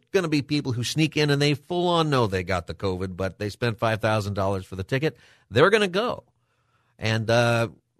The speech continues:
who are those people? Where are the five people in a hundred thousand who are gonna put on that mask that they give you? Maybe. I don't know. It's gonna be an interesting day. That's, that's my thought if you need the ticket,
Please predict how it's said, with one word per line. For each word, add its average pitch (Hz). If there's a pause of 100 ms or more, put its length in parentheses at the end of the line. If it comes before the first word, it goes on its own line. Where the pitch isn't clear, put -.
who 147
are 156
those 147
people? 165
Where 143
are 147
the 131
five 131
people 113
in 101
a -
hundred 104
thousand 95
who 95
are 95
gonna 92
put 98
on 92
that 85
mask 87
that 80
they 67
give 69
you? - (240)
Maybe. 85 (540)
I -
don't 120
know. 101
It's 104
gonna 127
be 123
an 120
interesting 113
day. 87
That's, 175
that's 185
my 139
thought 104
if 104
you 107
need 107
the 98
ticket, 90